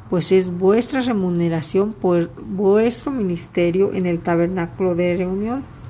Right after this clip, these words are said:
Y no llevaréis pecado por ello, cuando hubiereis ofrecido la mejor parte de él, y no contaminaréis las cosas santas de los hijos de Israel,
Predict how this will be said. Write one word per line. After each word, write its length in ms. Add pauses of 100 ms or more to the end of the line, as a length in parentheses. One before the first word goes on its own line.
(720)
Y 140
no 220
llevaréis 600
pecado 540
por 200
ello, 300 (600)
cuando 320
hubiereis 540
ofrecido 680
la 180
mejor 420
parte 460
de 260
él, 140 (500)
y 140
no 240
contaminaréis 920
las 240
cosas 340
santas 540
de 100
los 220
hijos 320
de 100
Israel, 520